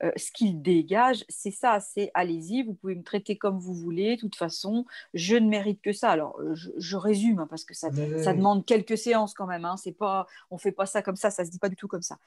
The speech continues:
Speaker 1: Et à partir du moment où on a fait prendre conscience de ça à, à l'ado, mais ça peut être l'adulte aussi, hein, eh bien, il y a quelque chose qui commence à changer,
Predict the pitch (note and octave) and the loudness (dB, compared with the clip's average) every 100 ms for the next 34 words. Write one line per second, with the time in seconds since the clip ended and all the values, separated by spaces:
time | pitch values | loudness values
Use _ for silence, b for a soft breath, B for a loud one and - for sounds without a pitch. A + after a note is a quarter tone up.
0 | B B G#3+ A#3+ D4 - D4 B3 B3 A#3 | B B 4 6 2 -2 -2 -2 -2 -4
1 | - G#3 G3 G3 A3+ - B3 A#3+ A3+ - | -4 -6 -6 -6 -10 -6 -4 -4 -6 -8
2 | G3+ G3+ - G#3 - - - - E3 E3+ | -6 -6 -2 -2 -2 -8 -8 -6 -4 -4
3 | F#3 F#3+ D#3 - D3 D3+ - D#3+ D3+ D3 | -4 -6 -6 -12 -10 -10 -8 -8 -8 -18
4 | - C#3+ B3+ A3 G3 - B B B - | -20 -6 0 0 0 -8 B B B 0
5 | F3 G#3 G#3+ - F#3+ G3 G#3+ G#3+ G#3+ A#3 | 4 6 6 4 0 2 0 -2 -6 -8
6 | - G3 G#3 G3+ G3 F3+ - G#3+ A3+ G#3+ | -8 -2 0 0 -4 -8 -6 -4 -2 0
7 | D4+ G#4 | 0 0